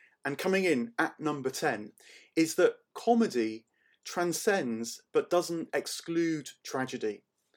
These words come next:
The Divine Comedy gets its name because it has a good end, in the sense that everything is brought together, everything is seen to be complete, everything has meaning, but that does not slo-, stop suffering. Dante learns that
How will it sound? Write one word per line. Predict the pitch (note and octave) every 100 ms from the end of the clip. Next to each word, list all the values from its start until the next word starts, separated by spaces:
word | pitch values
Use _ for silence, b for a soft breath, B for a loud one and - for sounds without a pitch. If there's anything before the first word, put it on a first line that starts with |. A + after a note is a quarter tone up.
| _ _ -
The |
Divine | - D3 D#3 D3+
Comedy | - D3+ C3 C3
gets | D#3+ - -
its | D#3+ -
name | C3 B2 A#2
because | A#2 - -
it | - -
has | D#3+ D#3+ C3+ -
a | C3+
good | C3 D3+ C3+ -
end, | D3 D3 A#2 G#2+ - b b
in | - C#3
the |
sense | C3+ D#3+ C#3 -
that | -
everything | E3 E3+ G3 F#3
is | D#3+
brought | - D#3+ C#3
together, | - C3+ B2 A2+ G#2+ A2 -
everything | D3+ D#3+ D#3+ D3
is | C3+ -
seen | D3+ C3+
to | -
be | C3+
complete, | - B2+ - F#3 E3+ - - b b b b b -
everything | D#3 E3+ D#3+ D3+ C3+
has | C3+ C3
meaning, | C#3+ F#3 D#3 G#2 G#2 b b b -
but | -
that | F#3+ F3+ -
does | F3+ D3
not | F3 E3+ -
slo-, | - F3+ F3+ F3+ -
stop | - - E3+ -
suffering. | - C3+ - A#2+ G#2 A2 _ b b b
Dante | D#3+ E3 E3+ E3
learns | D#3+ E3+ D#3+ C#3 -
that | C#3 - -